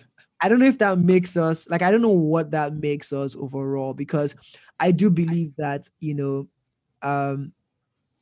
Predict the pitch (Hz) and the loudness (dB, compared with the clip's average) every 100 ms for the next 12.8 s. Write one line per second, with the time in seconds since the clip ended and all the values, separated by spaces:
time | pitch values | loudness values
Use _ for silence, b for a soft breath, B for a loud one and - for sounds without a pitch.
0 | - 165 170 165 175 175 180 180 165 151 | -10 -2 2 4 4 4 2 0 2 2
1 | 147 143 - - _ _ - 165 156 147 | 0 -4 -8 -10 _ _ -4 0 0 -2
2 | 135 - - _ - - - 160 156 160 | -4 -8 -16 _ -6 -6 0 0 2 -2
3 | - 143 170 214 _ _ _ 156 175 175 | -2 -2 -2 -6 _ _ _ -2 -2 0
4 | 170 170 151 139 147 _ _ _ _ _ | 0 0 -2 -4 -8 _ _ _ _ _
5 | 151 151 151 160 135 135 - 170 170 - | -8 -4 -2 -4 -6 -10 -6 -4 -2 -2
6 | 131 123 120 156 123 131 117 104 - - | -4 -2 0 2 2 0 0 -2 -2 -6
7 | 113 - 107 107 107 - 107 98 107 104 | -8 -6 -2 -2 -2 -6 -12 -16 -14 -12
8 | 104 98 _ - - 123 110 101 98 - | -10 -12 _ -16 -8 -6 -6 -8 -12 -14
9 | 104 98 - 104 98 101 - _ - 95 | -10 -8 -2 2 2 0 -6 _ -4 -4
10 | - - - - - _ - 175 170 156 | -2 -2 -2 -4 -10 _ 0 2 4 2
11 | 147 135 _ _ - 160 147 156 165 160 | -2 -8 _ _ -4 -2 0 -2 -4 -2
12 | 196 139 107 139 135 131 139 135 | 0 0 -2 -8 -16 -14 -12 -14